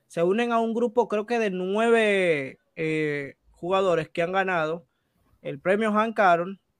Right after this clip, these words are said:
y el M V P. También creo que son dentro de los cinco primeros que ganan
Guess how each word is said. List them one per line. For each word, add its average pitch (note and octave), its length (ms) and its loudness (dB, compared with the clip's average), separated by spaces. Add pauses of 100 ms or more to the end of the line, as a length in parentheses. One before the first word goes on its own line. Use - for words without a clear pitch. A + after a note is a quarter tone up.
(380)
y E3+ 200 -2
el E3 180 2
M F#3 140 0
V F3+ 140 0
P. C3 300 -14 (460)
También G#3 880 2 (240)
creo E3+ 180 -6
que A3 140 -4
son G#3+ 840 -6 (680)
dentro D#3+ 600 -2
de F3+ 60 2
los E3+ 180 0
cinco G#3 260 0
primeros A3 560 2
que D#3+ 140 -2
ganan E3 500 2